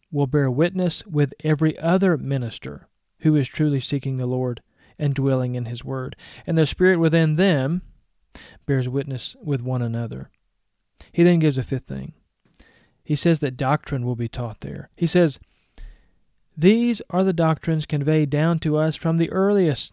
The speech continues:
periods of the church. They are the doctrines brought with them by those eminently good men who converted New England from a desert into a garden, an institution which provides extensive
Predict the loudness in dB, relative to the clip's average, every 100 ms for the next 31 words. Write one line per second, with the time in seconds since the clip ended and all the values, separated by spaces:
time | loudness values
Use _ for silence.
0 | _ 0 2 4 2 -2 -4 -6 -6 -6
1 | -12 -20 _ _ _ -20 -20 _ 4 6
2 | 6 4 4 2 2 0 0 -2 -6 -4
3 | 0 0 -2 0 0 0 -2 -2 -2 0
4 | 0 2 0 -2 -4 0 2 0 0 0
5 | 2 2 0 -6 -8 -14 _ _ _ -2
6 | 0 2 4 4 4 2 2 0 -2 -2
7 | -2 0 -2 0 2 2 -2 -6 -12 -20
8 | _ _ _ -8 -4 -2 -2 0 -2 -4
9 | -10 -14 _ _ _ -20 -10 2 4 4
10 | 0 0 0 0 0 -2 -2 0 2 4
11 | 2 2 -2 -4 -2 -2 -2 -8 -12